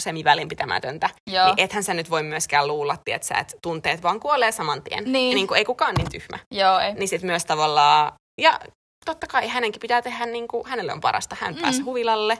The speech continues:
Speaker 2: Niin.
Speaker 1: Ehkä hän oli oikeasti tosi kiinnostunut Casista, me emme tiedä.
Speaker 2: Niin.
Speaker 1: Mut niinku, ei myöskään voi olla nyt silleen, että häntä oltais vedätetty pelkästään mun
Speaker 2: Joo.
Speaker 1: mielestä. Et kyllä, niinku,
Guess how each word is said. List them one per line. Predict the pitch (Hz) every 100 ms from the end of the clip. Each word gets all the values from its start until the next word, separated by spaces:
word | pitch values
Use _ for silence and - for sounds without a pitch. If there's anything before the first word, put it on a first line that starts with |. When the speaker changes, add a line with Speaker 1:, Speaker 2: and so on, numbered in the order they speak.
| -
Speaker 2:
Niin. | 262 247 233
Speaker 1:
Ehkä | 262 254
hän | 196
oli | 180 220
oikeasti | 269 254
tosi | 240 233
kiinnostunut | 220 214 214 214
Casista, | 220 202 -
me | - 160
emme | 135 170
tiedä. | 220 196 185 185 -
Speaker 2:
Niin. | 254 240 226
Speaker 1:
Mut | 185 190
niinku, | 151 156 -
ei | 190
myöskään | 185 180 180 - 143
voi | 139 127
olla | 135
nyt | 131 107
silleen, | - 110 85 76
että | 170 -
häntä | - 151 151 -
oltais | 98 - -
vedätetty | - - - -
pelkästään | - - - - 262 269
mun | -
Speaker 2:
Joo. | 196
Speaker 1:
mielestä. | 196 208 - - -
Et | 180
kyllä, | - 175 170 _ -
niinku, | 190